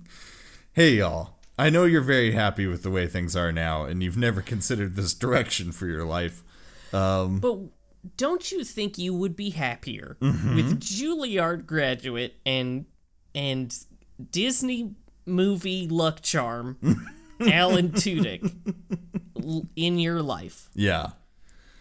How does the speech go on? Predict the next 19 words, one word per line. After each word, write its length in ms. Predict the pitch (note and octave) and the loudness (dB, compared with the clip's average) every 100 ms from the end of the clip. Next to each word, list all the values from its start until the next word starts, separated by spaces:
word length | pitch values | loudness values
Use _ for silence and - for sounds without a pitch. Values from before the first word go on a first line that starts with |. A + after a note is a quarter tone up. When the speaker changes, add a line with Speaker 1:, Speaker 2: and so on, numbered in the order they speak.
| - - - - - - | -20 -20 -20 -20 -16 -2
Speaker 1:
I 80 | F#3+ | 0
think 160 | C4+ | 6
it'll 140 | A#3 E3+ | 6 8
go 260 | E3 E3 | 10 10
over 220 | E3 D3+ | 10 8
well, 320 | C#3+ E3 D3 G2+ | 8 8 8 4
and 140 | A2 | 4
then 100 | C3 | 4
I'll 140 | C#3+ D3 | 4 4
have 200 | D3+ B2+ | 4 4
Alan 260 | B2 C3 | 2 2
Tudyk 380 | B2 C#3 D3+ - | 0 0 0 0
as 160 | G#2 A#2 | 0 2
my 160 | A#2+ | 2
daddy. 580 | C3+ D3+ D#3+ B2 C#2+ - - - - | 4 4 4 2 -4 -8 -20 -20 -4
So, 520 | - G#2 F#2+ F#2+ G2 | -2 2 2 2 2
Speaker 2:
Mm-hmm. 320 | F2 F3+ D#4 F4 - - - | 2 2 0 -4 -14 -14 -2
Speaker 1:
yeah. 340 | D#3 A3 G2 - - - - | 2 2 0 -6 -18 -20 -8
Speaker 2:
Yeah. 440 | D#3+ B3+ C#4+ A#2+ | -4 0 -2 -4